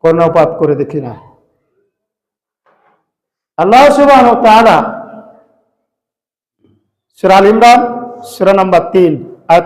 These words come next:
নাম্বার একশো পঁচাশিতে আল্লাহ তাআলা বলছেন, "কুল্লু নাফসিন যায়িকাতুল মাউত।"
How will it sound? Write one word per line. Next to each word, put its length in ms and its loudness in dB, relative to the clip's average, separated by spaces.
নাম্বার 220 -2
একশো 220 -4
পঁচাশিতে 500 -6
আল্লাহ 200 -4
তাআলা 200 -6
বলছেন, 400 -18
"কুল্লু 280 -6
নাফসিন 440 -8
যায়িকাতুল 560 -6
মাউত।" 240 -14